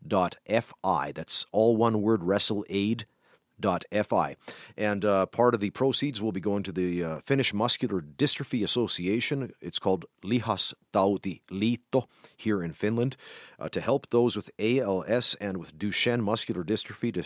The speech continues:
to partake in sports while they still can, while their, uh, w-, condition still warrants it. Uh,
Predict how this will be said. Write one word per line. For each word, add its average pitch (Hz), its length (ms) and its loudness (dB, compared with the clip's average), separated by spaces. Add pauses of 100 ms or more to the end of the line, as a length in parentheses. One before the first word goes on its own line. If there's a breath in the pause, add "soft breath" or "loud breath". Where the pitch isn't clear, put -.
to - 140 -12
partake 139 420 0
in 117 80 -2
sports - 640 4 (320 loud breath)
while 107 300 6
they 101 140 2
still 117 360 4
can, 104 300 -2
while 87 220 0
their, 85 380 -2
uh, - 20 -14 (100)
w-, 98 300 -18
condition 107 420 0
still 95 300 0
warrants 117 480 2
it. - 160 -4 (500 loud breath)
Uh, 82 240 -2